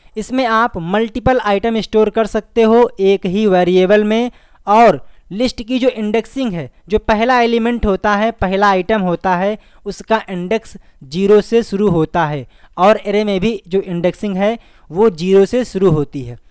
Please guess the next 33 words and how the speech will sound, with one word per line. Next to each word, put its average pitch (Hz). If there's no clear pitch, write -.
Basically 254
आपसे 254
पूछ 254
सकता 247
है 247
कि 254
नेगेटिव 226
इंडेक्सिंग 214
को 240
समझाइए, 202
तो 196
ये 233
आपको 208
पता 220
होना 196
चाहिए, 214
इसको 214
आप 190
तैयार 180
कर 202
लीजिए, 202
आ 214
सकता 170
है। 120
नेक्स्ट, 220
जो 240
Python 247
लैंग्वेज 240
है 160
इसे 247
आप, 226
वन 170
मिनट, 175